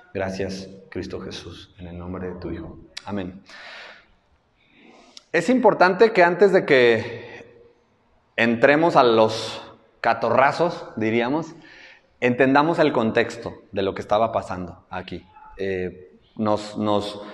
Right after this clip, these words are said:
nos transportemos en una máquina del tiempo a qué es lo que estaba pasando para entender un poco mejor por qué Pablo está diciendo esto,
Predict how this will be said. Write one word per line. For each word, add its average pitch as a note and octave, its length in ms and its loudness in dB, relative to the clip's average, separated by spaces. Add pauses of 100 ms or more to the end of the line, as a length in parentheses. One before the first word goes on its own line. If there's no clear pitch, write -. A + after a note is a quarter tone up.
(220)
nos A2+ 260 0
transportemos B2 840 2
en D3 80 4
una D#3+ 180 4
máquina D#3 380 2
del A#2+ 180 0
tiempo C3 380 0
a A2 140 -2
qué C#3 200 0
es E3+ 120 -4
lo F3+ 100 0
que E3+ 80 -4
estaba C3+ 320 0
pasando A#2+ 480 -4
para G#2 200 4
entender G#2 380 -2
un D3 120 -2
poco D#3 240 -4
mejor B2+ 380 -4
por G#2+ 200 -2
qué C3 120 -2
Pablo B2+ 360 0
está A2+ 640 -4
diciendo G2+ 880 -4
esto, F#2+ 400 -4